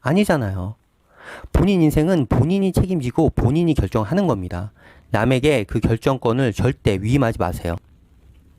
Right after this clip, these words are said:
그래서 사실 정보를 모으는 차원이 아닌 주변의 조언은 의미가 없습니다. 저도 회사 이직할 때나 회사 안에서 생뚱맞은 팀으로 옮길 때 절 믿고 아껴주는 모든 지인들은 다 하지 말라고 했어요.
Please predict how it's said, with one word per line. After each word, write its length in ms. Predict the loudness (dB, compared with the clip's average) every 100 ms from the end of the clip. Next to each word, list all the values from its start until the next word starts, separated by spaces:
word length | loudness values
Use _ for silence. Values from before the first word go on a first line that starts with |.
| -8
그래서 300 | 0 2 2
사실 340 | 0 0 0 0
정보를 480 | 0 0 2 2 2
모으는 400 | 2 2 2 0
차원이 320 | 0 0 0
아닌 300 | -2 -2 -4
주변의 400 | -2 0 2 2
조언은 500 | 2 2 2 2 4
의미가 320 | 4 4 2
없습니다. 600 | 0 0 -2 -2 -4 -6 -12 -20 -20 -20 -20 -20 -2
저도 300 | 0 4 2
회사 160 | 2 0
이직할 400 | 0 2 2 2
때나 380 | -2 -4 -6 -2
회사 260 | 0 2 0
안에서 420 | 0 0 0 -2
생뚱맞은 600 | -2 -4 -2 0 2 0 0
팀으로 280 | 0 0
옮길 240 | 0 -2 -2
때 300 | -2 -2 -4 -12 -20 -6
절 220 | 0 0 0
믿고 460 | -2 -2 -2 -2
아껴주는 560 | -4 -6 0 0 2 2
모든 380 | 2 2 2 -2
지인들은 480 | -2 -2 -2 0 0
다 100 | -2
하지 220 | -4 -2
말라고 360 | 0 2 0 -2
했어요. 420 | -4 -4 -2 -4